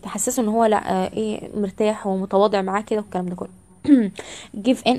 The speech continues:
opportunity، تديله فرصه ان هو يعبر عن مشاعره وعن مخاوفه. encourage patient to ask a question،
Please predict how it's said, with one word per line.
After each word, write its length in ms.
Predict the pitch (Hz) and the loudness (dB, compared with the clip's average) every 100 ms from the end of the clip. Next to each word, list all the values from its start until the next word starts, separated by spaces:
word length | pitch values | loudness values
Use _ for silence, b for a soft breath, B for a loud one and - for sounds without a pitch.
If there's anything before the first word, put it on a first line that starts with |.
| 214 | 0
opportunity، 720 | 202 202 - 214 269 320 269 | -4 -6 -2 -2 0 0 0
تديله 260 | - 196 247 | -2 0 2
فرصه 280 | 269 330 269 | 4 4 4
ان 60 | |
هو 120 | 240 | 4
يعبر 400 | 262 226 233 285 | 6 6 6 6
عن 140 | 247 196 | 4 2
مشاعره 340 | 202 262 269 | 2 4 6
وعن 200 | 277 240 | 4 2
مخاوفه. 400 | 208 - 180 - - _ _ _ _ _ _ _ b b b | -4 -2 -2 -4 -20 _ _ _ _ _ _ _ b b b
encourage 300 | 208 240 240 226 | -2 0 0 2
patient 300 | 233 277 277 | 2 2 -2
to 180 | 247 - | 0 0
ask 160 | - | 0
a 80 | - | -2
question، 280 | - 277 | -2 -2